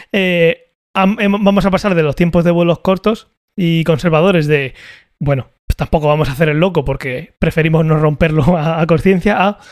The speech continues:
mira, vamos a ver lo que, lo que podemos hacer ahora. Esos treinta días es los que esperaban poder, eh, aguantar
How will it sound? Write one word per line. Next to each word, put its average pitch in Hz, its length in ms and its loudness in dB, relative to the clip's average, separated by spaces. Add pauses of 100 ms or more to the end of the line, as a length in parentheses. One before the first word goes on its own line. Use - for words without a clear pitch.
(160)
mira, 151 180 0
vamos 147 280 -2
a 156 40 2
ver 147 140 0
lo 143 180 0
que, 139 340 -6 (140)
lo 175 120 2
que 165 100 0
podemos 160 360 0
hacer 151 200 -2
ahora. 147 320 0 (420)
Esos 190 260 0
treinta 175 280 0
días 180 260 0
es 170 120 0
los 165 120 0
que 170 100 -2
esperaban 165 420 0
poder, 160 380 0
eh, 160 60 -6 (120)
aguantar 160 720 -2